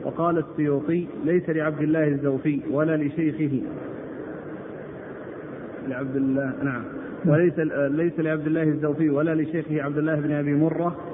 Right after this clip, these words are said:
Speaker 1: ولشيخه خارجة بن حذافة عند المؤلف، يعني أبا داود والترمذي وابن ماجه، إلا هذا الحديث الواحد،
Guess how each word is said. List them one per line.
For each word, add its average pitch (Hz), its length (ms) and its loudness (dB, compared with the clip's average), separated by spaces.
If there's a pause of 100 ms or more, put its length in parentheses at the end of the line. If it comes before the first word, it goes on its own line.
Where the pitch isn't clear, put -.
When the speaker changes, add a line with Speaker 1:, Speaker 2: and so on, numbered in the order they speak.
(260)
Speaker 1:
ولشيخه 151 880 2
خارجة 151 340 2
بن 139 160 2
حذافة 143 420 0
عند 156 240 2
المؤلف، 156 580 2 (1040)
يعني 156 440 2
أبا 147 200 4
داود 147 400 4
والترمذي 147 720 2
وابن 147 260 2
ماجه، 160 380 2 (100)
إلا 151 340 2
هذا 147 80 2
الحديث 147 300 0
الواحد، 139 340 2